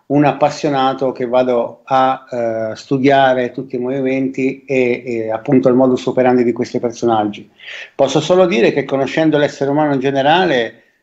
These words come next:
eh, cui trovo, lo, lo riconosco come meschino, assurdo per certi aspetti,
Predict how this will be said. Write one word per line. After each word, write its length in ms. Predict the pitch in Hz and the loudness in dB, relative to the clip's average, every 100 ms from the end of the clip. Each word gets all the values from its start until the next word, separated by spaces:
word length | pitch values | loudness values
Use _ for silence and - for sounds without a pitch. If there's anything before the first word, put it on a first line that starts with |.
| _ - | _ -8
eh, 840 | 123 120 120 117 117 117 113 113 | -2 0 0 0 0 0 -2 -4
cui 220 | - 139 | -2 -2
trovo, 920 | 135 135 139 127 123 120 117 117 131 139 139 135 135 | 2 4 4 4 2 2 2 0 -4 -8 -10 -12 -10
lo, 220 | 139 127 | -4 -2
lo 180 | 139 143 | -2 -2
riconosco 500 | 131 131 139 143 135 | -2 0 0 0 -2
come 200 | 117 127 | 0 2
meschino, 1000 | 123 131 - - 135 123 127 143 143 - - | 2 2 -2 0 2 4 2 0 -4 -14 -6
assurdo 1000 | - - - 208 117 113 120 131 139 - | -4 -2 2 4 4 2 2 2 -2 -8
per 140 | - 113 | -8 -2
certi 300 | 127 120 127 | -2 0 -4
aspetti, 760 | - 131 113 113 117 127 127 | -2 0 0 -2 -6 -6 -6